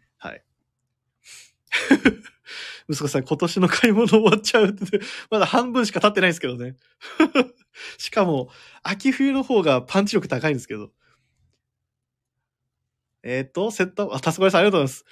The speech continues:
えーと、セットアップで全部買うと三十四万。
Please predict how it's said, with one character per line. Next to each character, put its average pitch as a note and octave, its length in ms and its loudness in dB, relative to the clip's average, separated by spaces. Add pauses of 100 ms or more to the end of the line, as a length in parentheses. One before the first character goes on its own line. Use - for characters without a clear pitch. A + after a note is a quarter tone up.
(340)
え C3 140 -4
ー C#3 60 -6
と、 - 100 -20
セ - 160 -2
ッ F#3+ 180 -10
ト C4 140 -4
ア C4+ 60 0
ッ - 20 -6
プ E3+ 520 -10
で D#3 220 -4
全 G3 300 -2
部 D3+ 120 -8
買 C#3 160 -4
う B2+ 60 -4
と C3 100 -10
三 G#3 280 0
十 G3+ 220 4
四 G3+ 100 6
万。 G#3+ 540 2